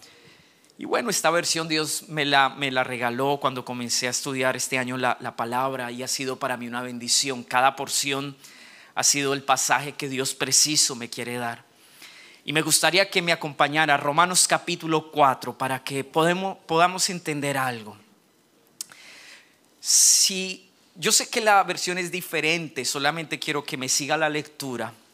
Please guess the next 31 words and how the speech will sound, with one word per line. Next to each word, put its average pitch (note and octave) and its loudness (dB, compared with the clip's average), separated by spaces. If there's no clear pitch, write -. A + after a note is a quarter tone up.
Esta D3 2
versión D#3 2
me D3 2
va C#3+ 8
a C#3+ 4
permitir D3 -4
transmitirle C3+ 0
la C3 0
esencia F#3 2
de B2+ -4
lo C3 -6
que B2+ -2
el C3+ -6
Señor D3 0
puso F#3 2
en D3+ -2
mi C3 -4
corazón B2 -4
para A#2+ -4
ustedes. - -4
Dice, A3 2
entonces, C#4+ 4
verso A3 2
uno, G3+ 2
¿qué A#3+ 2
podemos B3+ 2
decir G3+ 4
con E3 -2
respecto D#3+ 0
a D#3+ 8
Abraham, C#3 2